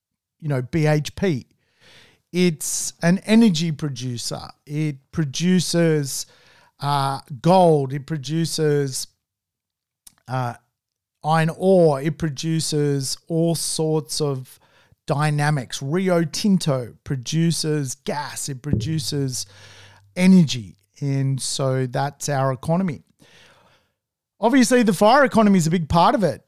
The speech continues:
So we have bankers. You know, if you look at the top ten companies in Australia, c-, uh, names like the Commonwealth Bank of Australia, uh, in, are on that list. And so, um, we are a country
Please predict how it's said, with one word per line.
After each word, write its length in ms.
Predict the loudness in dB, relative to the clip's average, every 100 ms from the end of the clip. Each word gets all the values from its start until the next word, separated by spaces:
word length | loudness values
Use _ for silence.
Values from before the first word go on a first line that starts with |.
| _
So 260 | -4 -2 0
we 140 | 0
have 200 | 0 0
bankers. 720 | 0 2 2 -2 -6 -14 -8
You 80 | -4
know, 120 | -2
if 200 | -2 -4
you 100 | -4
look 160 | -4 -4
at 60 |
the 100 | -4
top 280 | -6 -6 -6
ten 240 | -4 -4 -2
companies 440 | -4 -4 -4 -4
in 120 | -4
Australia, 720 | -4 -4 -2 0 0 -2 -4 -10 _
c-, 80 | -20 _ _
uh, 180 | -12 -10 -6
names 380 | 0 2 2
like 200 | 0 -2
the 60 | -4
Commonwealth 540 | -2 0 2 2 0
Bank 240 | 2 4 4
of 80 | 2
Australia, 600 | -2 -4 -4 -6 -8 -10 -8
uh, 140 | -8 -2
in, 280 | 2 4 2 0
are 320 | 2 2 0
on 320 | 0 2 4 2
that 320 | 0 -4 -8
list. 600 | -2 -2 -2 -6 -10 -14 _ _
And 400 | -6 -4 -2 -2
so, 840 | -4 -2 0 2 2 0 -2 -4 -12 -12
um, 480 | -6 -4 -4 -6 -10 _ _ _ _
we 280 | -6 -2
are 340 | 0 0 -2 -6 -12
a 80 |
country 800 | -14 -8 -6 -6 -4 -4 -4 -8